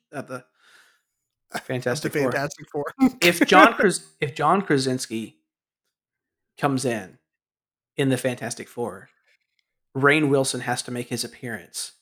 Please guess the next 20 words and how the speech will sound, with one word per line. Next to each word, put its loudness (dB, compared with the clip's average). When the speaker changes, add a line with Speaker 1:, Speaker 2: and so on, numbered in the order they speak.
Speaker 2:
Mm. -12
Speaker 1:
as 0
their, 0
like, -4
butler -4
or, 4
like, -2
Speaker 2:
Right. -2
Speaker 1:
general -4
manager, 0
or, -4
you -2
know, 0
assistant -6
to -6
the -6
general -10
manager. -8
"I'm 0
assistant -2